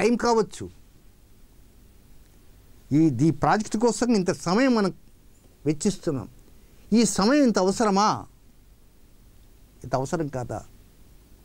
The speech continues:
అలా ఒక మిత్రుడి కోసంగా హెల్ప్ చేద్దాం అనుకుంటారు, మీ సమయాన్ని వృధా చేసుకుని. మరి ఆ మిత్రుడి కోసం, కోసం మన పనులు ఆపుకొని వెళ్తున్నాం, ఇన్ని గంటల పాటు కష్టపడుతున్నాం,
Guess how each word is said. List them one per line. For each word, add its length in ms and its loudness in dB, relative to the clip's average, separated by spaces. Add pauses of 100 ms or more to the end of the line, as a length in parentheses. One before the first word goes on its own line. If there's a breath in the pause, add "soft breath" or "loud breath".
(400 loud breath)
అలా 120 2
ఒక 160 0 (100)
మిత్రుడి 380 2
కోసంగా 400 0
హెల్ప్ 240 -2
చేద్దాం 260 0
అనుకుంటారు, 460 -2
మీ 60 -2 (120)
సమయాన్ని 480 0 (160)
వృధా 280 -2 (140)
చేసుకుని. 380 -4 (360 loud breath)
మరి 120 4
ఆ 60 4 (100)
మిత్రుడి 340 0
కోసం, 380 0
కోసం 240 -2
మన 60 0 (140)
పనులు 220 2 (140)
ఆపుకొని 460 0
వెళ్తున్నాం, 440 0 (1300)
ఇన్ని 260 4
గంటల 220 0
పాటు 240 -2 (100)
కష్టపడుతున్నాం, 600 -2